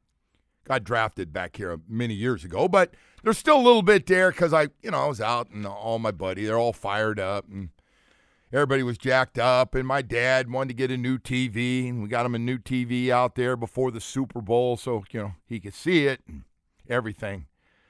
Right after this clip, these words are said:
So I was kinda curious, like, Kyle Shanahan, man, "Oh, no, we're," you know, and, and he got beat up about the calls. And,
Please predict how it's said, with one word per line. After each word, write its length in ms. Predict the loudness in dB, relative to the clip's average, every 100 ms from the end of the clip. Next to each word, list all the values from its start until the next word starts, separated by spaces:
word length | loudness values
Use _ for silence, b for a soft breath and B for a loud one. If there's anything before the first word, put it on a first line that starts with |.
| _ _ _
So 120 | 10
I 80 | 10
was 80 | 10
kinda 240 | 6 6
curious, 500 | 4 2 2 2 -4
like, 140 | -10 2
Kyle 280 | 6 6
Shanahan, 640 | 2 -2 -6 -6 -10 -12 -2
man, 120 | 0
"Oh, 280 | 2 2 2
no, 280 | 4 4
we're," 260 | 4 0 0
you 160 | -4 -4
know, 200 | -2 -2
and, 120 | -4
and 180 | -4 -4
he 120 | 0
got 300 | 0 0 0
beat 200 | -2 0
up 220 | -2 -2
about 340 | -4 -2 -2
the 80 | -6
calls. 480 | -8 -4 -2 -2 -4
And, 160 | -10